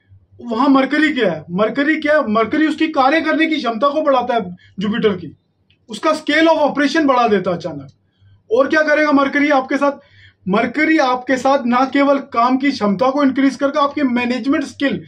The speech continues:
जितने लोग Jupiter के under काम नहीं कर सकते, जितने मरकरी के under क-, काम कर लेंगे, क्योंकि मरकरी working environment को बहुत अच्छे से पहचानता है, लोगों से काम करना मरकरी को आता है, काम निकलवाना भी आता है।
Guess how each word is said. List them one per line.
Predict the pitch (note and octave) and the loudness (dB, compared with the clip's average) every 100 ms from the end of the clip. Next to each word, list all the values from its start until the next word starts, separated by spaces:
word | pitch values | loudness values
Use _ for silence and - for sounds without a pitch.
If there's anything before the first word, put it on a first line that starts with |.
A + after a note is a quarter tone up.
| - - _ - | -18 -20 _ -10
जितने | A3+ A#3 D4+ E4 | -8 -4 0 4
लोग | C#4+ D4+ D4 C4+ - - | 4 4 2 -2 -6 -8
Jupiter | E3+ G3 C4 D4 | -4 -2 -2 -2
के | D4 | 2
under | C4+ C#4+ C4 | 2 2 2
काम | B3 B3+ | 2 2
नहीं | B3+ C#4 | 0 2
कर | A#3+ | 0
सकते, | G#3+ C4+ C4+ | -2 -2 -2
जितने | B3+ C4+ | 0 0
मरकरी | B3 B3 C4 | 0 0 -2
के | B3+ | -2
under | A#3 A3 G3+ | -2 -4 -4
क-, | G#3+ - | -8 -6
काम | G3+ F#3 | -6 -6
कर | E3+ | -8
लेंगे, | D3 C#3 C#3 - _ _ _ _ _ | -10 -14 -16 -20 _ _ _ _ _
क्योंकि | A#3+ A#3 | -8 -2
मरकरी | C4 A#3 A3 C#4+ D#4 | 2 2 2 2 2
working | C4 A#3+ C#4 C#4+ | 2 0 2 4
environment | C#4 A#3 A3+ A#3 A#3+ | 4 2 0 0 -2
को | G#3 F#3+ | -4 0
बहुत | G#3+ G#3+ | 0 2
अच्छे | G#3 G#3+ | -2 -4
से | G#3 | -6
पहचानता | G#3 G#3 F3+ E3 D3+ D3 A2 | -6 -6 -6 -8 -8 -14 -18
है, | - _ - _ - - | -20 _ -20 _ -20 -6
लोगों | G3+ B3 B3+ C4 | -2 0 0 0
से | D4 | -2
काम | C#4+ A#3+ A#3 A#3+ | -2 0 2 2
करना | A#3+ A3 A3 B3+ | 0 0 0 0
मरकरी | A#3+ G#3 A3 G#3 | 0 0 -4 -2
को | A3 | 0
आता | F#3 E3 D#3 | 0 -2 -10
है, | - - - | -12 -16 -4
काम | A3 A#3+ | 0 2
निकलवाना | A#3 A3 G3+ F#3+ F3 | 2 0 0 0 0
भी | E3 E3 | -2 -6
आता | D3 C#3 | -10 -14
है। | - | -20